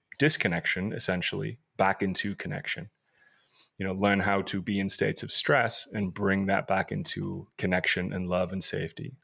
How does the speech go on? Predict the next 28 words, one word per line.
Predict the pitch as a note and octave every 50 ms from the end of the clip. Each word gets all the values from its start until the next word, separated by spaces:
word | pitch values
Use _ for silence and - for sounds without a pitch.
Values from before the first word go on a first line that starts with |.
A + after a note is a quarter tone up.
| -
Learn | G2+ G2+ G2+ F#2+
how | G2 G2 F#2+
to | G2 F2
be | G2 G2
in | F#2+ G2
states | - - - F#2+ G2 - -
of | - -
depression | - - - - A2+ A#2+ A#2 - - G#2+ G2
with | G2+ - -
yourself | - - - - G#2+ G#2+ A2+ B2+ - -
or | G#2 F#2
shutdown | - - - A2+ - - - E2+ F2 G2 A2+ A#2+ G#2+
or | G2 G#2 - - - - - - - - _ -
isolation, | G#2 G#2 G2+ - - G2+ F#2 F#2+ G2 F#2+ - - - A#2+ C3 C3+
and | F2+ F#2
learn | F#2+ F#2+ F#2+
how | F#2+ G2+ F#2+
to | G2
bring | E2+ - - G2 G2 G2 G2 G2
that | F#2+ F#2+ -
back | - - G2 F#2+ - -
up | G2 -
into | G2 G2 - - G#2+
your | G#2 G2
heart, | E2+ E2+ E2+ E2+ E2+ -
back | F2+ F2 E2 -
into | - - -
connection, | - - F#2 F#2 F#2 - - - - - F#2+